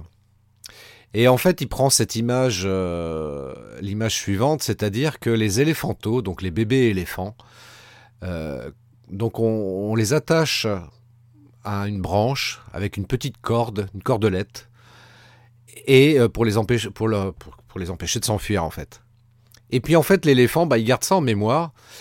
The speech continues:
et même quand il est adulte, on lui met exactement la même cordelette attachée à une branche,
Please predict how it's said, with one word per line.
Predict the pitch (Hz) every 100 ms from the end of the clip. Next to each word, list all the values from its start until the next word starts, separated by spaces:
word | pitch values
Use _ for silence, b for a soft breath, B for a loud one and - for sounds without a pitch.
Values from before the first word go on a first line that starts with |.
| B B
et | 113
même | 135 202
quand | 160 147
il | 127
est | 117
adulte, | 110 98 147 180 131
on | 113
lui | 120
met | 135
exactement | 120 127 170 175 160 151
la | 110
même | 123 143
cordelette | - 123 104 120 123
attachée | 98 - 98 -
à | 110
une | 95
branche, | 87 107 165 -